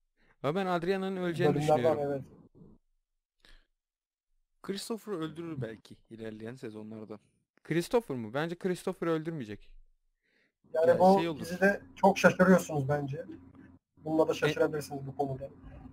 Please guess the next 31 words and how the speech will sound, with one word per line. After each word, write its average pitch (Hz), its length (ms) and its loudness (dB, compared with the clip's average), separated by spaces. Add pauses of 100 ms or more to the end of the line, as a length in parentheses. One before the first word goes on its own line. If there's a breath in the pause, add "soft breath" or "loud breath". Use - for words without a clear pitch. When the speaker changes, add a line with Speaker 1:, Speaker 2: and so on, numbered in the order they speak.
Speaker 3:
Yani 123 120 -10
mesela 127 340 -8
Anthony 151 240 -10
der 175 140 -4
ki, 123 220 -12
"Bu 131 300 -10
senin 135 260 -10
yediğin 117 320 -6
alt, 123 280 -6
sen 123 360 -10
düzelteceksin." 113 640 -10 (200)
Ve 127 100 -4
hani 123 420 -8
şey 139 260 -4
var 123 140 -2
zaten. 104 420 -10 (540)
Şu - 140 -2
an 208 120 0
üçüncü 170 380 -8
mü 196 60 -10
konuşacağız, 185 380 -6
dördü 156 200 0
mü 185 60 -8
konuşacağız? 120 380 -6
Ona 123 120 -6
göre 208 160 6
Speaker 1:
Üç, 214 120 2
Speaker 3:
diyeceğim 214 160 2
Speaker 1:
üç, 202 140 -10
Speaker 3:
bunu. 147 80 -4
Speaker 1:
üç, - 220 -8